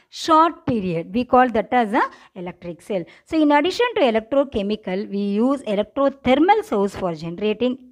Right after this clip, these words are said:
uh, gen-, uh, electricity for the large scale use. So, it has two terminals. When electric cells are used, the chemical reaction take place inside the cells, which produce change in the cell. So, there are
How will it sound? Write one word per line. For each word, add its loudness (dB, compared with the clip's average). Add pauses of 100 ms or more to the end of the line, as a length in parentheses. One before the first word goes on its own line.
uh, -8
gen-, -2
uh, -8
electricity -2
for -2
the 4 (420)
large -2
scale -6
use. 2 (180)
So, 2
it -2
has 2
two 0
terminals. -2 (200)
When -2
electric 0
cells 2
are 4
used, 0
the -4
chemical -4
reaction -2
take -4
place 0
inside 0
the 2
cells, -2 (240)
which -6
produce 0 (220)
change 2
in 0
the 4 (200)
cell. -8 (320)
So, -8
there 0
are 4